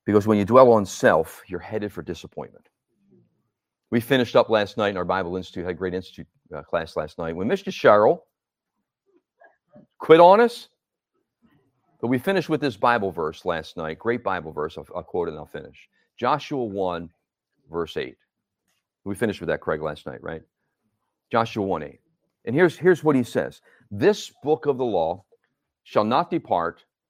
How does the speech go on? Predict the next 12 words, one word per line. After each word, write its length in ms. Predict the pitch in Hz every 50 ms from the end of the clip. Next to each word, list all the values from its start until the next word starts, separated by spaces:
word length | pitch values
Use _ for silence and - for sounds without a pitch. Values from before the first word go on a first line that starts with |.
| _ _ _ _ _ _ _ _ _ _ _ _ -
out 140 | 101 110 110
of 80 | 107
thy 140 | 98 101 95
mouth, 340 | 92 82 76 73 73 78 - _ _ _ _ _ _ _ _ _ _ _ _ _ _ -
but 80 | 110
thou 140 | 117 175 190
shalt 240 | 170 - 180 147 139
meditate 500 | 135 147 156 - 139 - 151 139 117 110
therein 360 | 127 123 117 113 107 110 98
day 260 | 113 107 110 113 110
and 140 | 104 101 92
night." 300 | 85 78 78 80 80 -